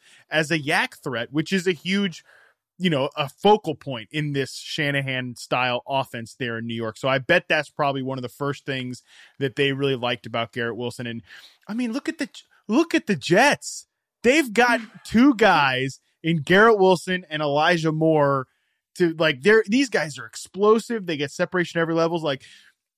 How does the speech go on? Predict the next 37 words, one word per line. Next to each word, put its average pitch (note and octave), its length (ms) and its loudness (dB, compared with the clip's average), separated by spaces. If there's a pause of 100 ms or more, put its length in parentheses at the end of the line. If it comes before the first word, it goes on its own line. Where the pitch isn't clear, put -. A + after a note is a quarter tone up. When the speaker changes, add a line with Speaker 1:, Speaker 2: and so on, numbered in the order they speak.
Speaker 1:
I A3 60 -10
mean, B3 100 0
the, A#3+ 260 -2
we're A3+ 160 4
sitting A#3 220 -2
here G#3 140 2
talking A3 280 2
about E3+ 180 2 (280)
Corey F#3 240 4
Davis F3 260 -2
is D3+ 80 -14
like, D3+ 200 -6
I A#3 80 -8
mean, C#3 140 -8
yeah, G3 200 -6
maybe C#3 240 -16
Corey G#3+ 220 -6
Davis G#3 280 -10
can C3+ 120 -14
do C3+ 100 -6
some B2 140 -14
stuff. A#2+ 160 -4 (180)
Like, A3 160 0
that's, F4 340 2 (120)
that's C#4+ 280 2
luxury G3 540 2
for D3+ 140 -4
the C#3+ 80 -2
Jets D#3 480 -2
that D3 160 -2
they've D3+ 200 2
not D3 220 0
had C#3+ 240 0
in B2+ 120 -6
quite C#3 280 -2
some A#2 160 -12
time. A#2 240 -6